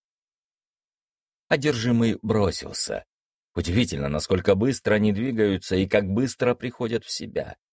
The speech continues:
Правая рука нащупала на поясе ножны с ножом. Когда одержимый всей тушей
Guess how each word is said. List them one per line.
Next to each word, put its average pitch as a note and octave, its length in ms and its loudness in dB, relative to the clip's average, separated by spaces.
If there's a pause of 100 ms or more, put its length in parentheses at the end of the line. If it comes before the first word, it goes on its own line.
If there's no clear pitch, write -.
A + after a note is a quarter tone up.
(500)
Правая E2+ 320 6
рука F#2 300 2
нащупала F#2 560 0
на F2 100 2
поясе F2+ 400 -2
ножны E2+ 400 0
с - 80 -8
ножом. C#2 580 -4 (720)
Когда E2+ 260 2
одержимый C#3 680 2
всей B2 260 -2
тушей A2 600 -2